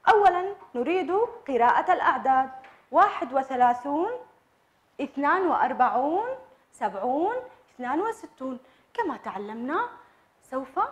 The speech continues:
نقارن بين العشرات. ما هي عشرات الأرقام؟ ثلاثة، أربعة،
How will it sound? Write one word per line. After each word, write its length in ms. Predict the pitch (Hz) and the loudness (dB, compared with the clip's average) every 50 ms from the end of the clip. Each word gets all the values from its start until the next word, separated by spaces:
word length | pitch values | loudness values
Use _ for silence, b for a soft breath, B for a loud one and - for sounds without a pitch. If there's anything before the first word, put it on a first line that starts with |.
| - - - | -6 -12 -8
نقارن 760 | 240 240 240 - - 262 269 277 302 320 349 381 440 440 349 | -6 -6 -6 -4 -2 -2 0 0 0 0 0 -2 -2 -4 -4
بين 260 | 247 233 254 269 302 381 | -4 -2 -2 -2 -2 -2
العشرات. 720 | 453 427 392 415 - - 339 320 311 311 320 - - - - _ _ _ _ _ _ - | 0 0 0 0 0 2 2 2 2 0 -2 -4 -6 -12 -20 _ _ _ _ _ _ -6
ما 180 | 523 427 294 254 | -6 -4 -2 -2
هي 60 | 214 | -4
عشرات 480 | 185 214 208 - 214 226 233 226 - | -4 -6 -10 -14 -14 -14 -14 -14 -14
الأرقام؟ 460 | 220 - 247 - - - 247 254 262 247 - b b b b b b b b b - | -14 -16 -16 -16 -18 -18 -16 -14 -14 -16 -18 b b b b b b b b b -12
ثلاثة، 640 | 247 226 220 214 214 220 226 - 277 311 370 427 - - - - - | -8 -6 -4 -4 -4 -4 -4 -2 0 0 0 0 -2 -8 -10 -2 0
أربعة، 600 | - 247 247 233 233 254 240 262 330 392 453 494 | 2 2 2 2 2 0 2 2 2 2 0 0